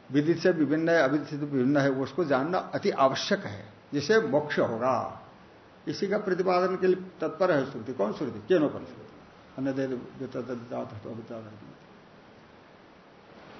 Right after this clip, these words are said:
यदि अस्मिन इत्यादि जो वाक्य है, पूर्व पक्ष ने जो दृष्टांत दिया था केनोपनिषद, ठीक उसके समान है।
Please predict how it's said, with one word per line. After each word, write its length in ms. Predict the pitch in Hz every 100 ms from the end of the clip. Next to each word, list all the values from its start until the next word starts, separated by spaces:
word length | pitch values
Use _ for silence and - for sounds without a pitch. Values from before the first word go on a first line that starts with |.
| - - - - -
यदि 300 | 147 185 240
अस्मिन 420 | 220 190 190 233
इत्यादि 380 | 214 202 202 196
जो 120 | 202
वाक्य 380 | 185 180 180 165
है, 80 | 180
पूर्व 380 | 180 170 170 175
पक्ष 120 | 180
ने 120 | 165
जो 160 | 165 170
दृष्टांत 440 | 156 - 165 170
दिया 260 | 165 165 160
था 100 | 160
केनोपनिषद, 680 | 160 170 165 160 160 180 -
ठीक 180 | 202 196
उसके 260 | 170 180
समान 320 | 151 151 143 117
है। 180 | 98